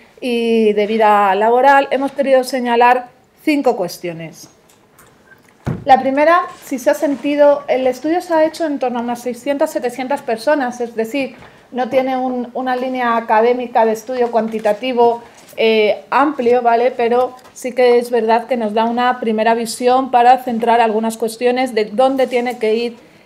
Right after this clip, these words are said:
el sindicato, que es la herramienta de la acción sindical en el ámbito de las empresas, a acudir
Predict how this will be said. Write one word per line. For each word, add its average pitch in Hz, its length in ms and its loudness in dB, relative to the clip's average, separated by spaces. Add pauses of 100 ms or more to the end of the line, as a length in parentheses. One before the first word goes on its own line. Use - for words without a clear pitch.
(140)
el 220 200 0
sindicato, 226 720 2
que 240 80 2
es 240 100 0
la 277 140 4
herramienta 254 580 2
de 220 80 2
la 214 60 4
acción 294 260 -2
sindical 247 720 2 (220)
en 214 340 -2
el 226 100 4
ámbito 302 340 2
de 240 100 2
las 220 240 -2
empresas, 269 680 0 (240)
a 240 240 6
acudir 247 540 -2